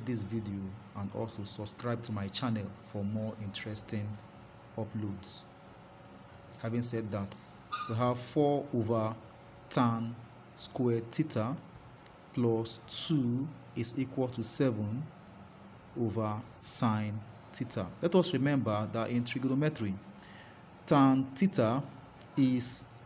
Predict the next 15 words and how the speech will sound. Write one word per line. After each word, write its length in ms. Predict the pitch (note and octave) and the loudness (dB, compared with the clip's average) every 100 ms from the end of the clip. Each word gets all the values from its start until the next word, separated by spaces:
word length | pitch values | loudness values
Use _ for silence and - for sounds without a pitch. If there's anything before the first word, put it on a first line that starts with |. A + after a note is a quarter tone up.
| - | -6
sine 640 | - - - - D3 C3 B2 | 4 6 8 8 6 6 4
theta 520 | - C#3+ D#3 C#3 C#3+ D3+ - - | 2 4 6 6 4 -2 -14 0
over 360 | B2+ A2 A2+ A2 - | 2 4 4 2 -2
cos 300 | - G#2+ - | 0 2 0
theta, 380 | - B2 A#2+ F2+ - - - - - - - - - - - - - - - | -2 -2 -2 -2 -6 -18 -20 -20 -20 -20 -20 -20 -20 -20 -20 -18 -18 -20 0
or 380 | A#2+ A#2 C3+ F#3 F#3 - - - | 4 8 8 6 2 -10 -18 -6
one 240 | B2+ E3 - | 4 4 6
over 240 | B2 A#2+ A#2+ | 4 4 4
tan 180 | A#2+ A#2 | 2 2
theta 460 | G#2+ D3+ A2+ A2 D#3+ - - - - - - - - - - | 2 0 2 0 -2 -10 -20 -20 -20 -20 -20 -20 -20 -18 -2
is 680 | D#3 C3+ D3 - - - - - - - - - | 4 4 6 6 6 4 -2 -18 -20 -20 -20 2
cos 280 | C3+ C3 - | 4 4 2
theta 480 | E3+ D#3+ A2+ A2+ D#3+ - - - - B2+ | 0 2 0 0 -4 -8 -20 -20 -6 -2
over 280 | A2+ A#2 | 2 2
sine 440 | A2+ - A#2 A2 | 4 4 4 2